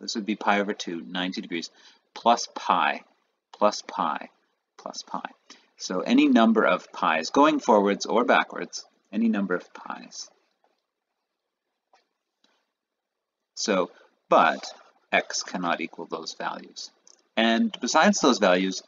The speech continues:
everywhere else they will be equal. That was an example of a trigonometric identity. That's an equation that's true for all the permissible values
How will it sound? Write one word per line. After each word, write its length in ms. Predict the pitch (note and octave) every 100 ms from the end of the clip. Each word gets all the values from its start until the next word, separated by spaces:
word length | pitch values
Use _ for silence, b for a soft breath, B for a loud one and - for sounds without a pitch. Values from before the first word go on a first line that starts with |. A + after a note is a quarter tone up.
| -
everywhere 440 | B2+ A#2+ G#2 F2
else 360 | D#2+ E2 - -
they 140 | F#2
will 260 | E2+ G2 F2+
be 180 | E2+ D2 F2+
equal. 380 | F2 - - - _ _ -
That 140 | B2+
was 160 | E3 E3+
an 100 | E3+
example 520 | A#2 G2+ G#2 A2+ G#2
of 100 | G2
a 60 | F2+
trigonometric 800 | - - C3+ D#3+ B2 - A2+ -
identity. 840 | F#2+ E2+ F#2 F#2+ - - - - _ _ _ _ _ _ b b
That's 240 | A#2 C#3+ F#3
an 80 |
equation 440 | E3+ - B2 C3+ A2+
that's 220 | F2+ -
true 560 | - - G3 A2 A2+ - _ b -
for 300 | - B2 A2+
all 280 | A2+ A#2
the 200 | A#2 A2+ G#2
permissible 800 | - - A#2+ D3 D3+ B2+ G2 F2
values 600 | F2+ E2+ E2+ F2+ -